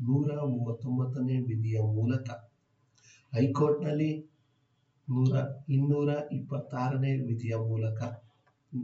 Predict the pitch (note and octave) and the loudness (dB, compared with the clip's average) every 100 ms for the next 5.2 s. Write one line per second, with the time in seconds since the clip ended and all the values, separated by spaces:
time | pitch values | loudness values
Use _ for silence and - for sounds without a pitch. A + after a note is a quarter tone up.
0 | - C#3 - D3 - B2+ B2 B2 B2+ - | -6 -10 -8 -10 -4 -2 0 -2 -2 -4
1 | - E3+ - B2+ B2 B2+ C#3 C#3 C#3 B2+ | -8 -8 -6 -6 -6 -4 -2 -2 -2 -2
2 | - C3+ D#3 C#3+ D#3+ - - - - _ | -4 -4 -4 -4 -4 -4 -8 -10 -16 _
3 | _ _ _ _ _ _ - C3+ C#3+ D3 | _ _ _ _ _ _ 0 4 6 4
4 | - A2+ - C3 - A#2 A#2+ A2+ A#2+ A#2+ | 0 -4 -2 -4 -2 -2 0 0 2 0
5 | - | -2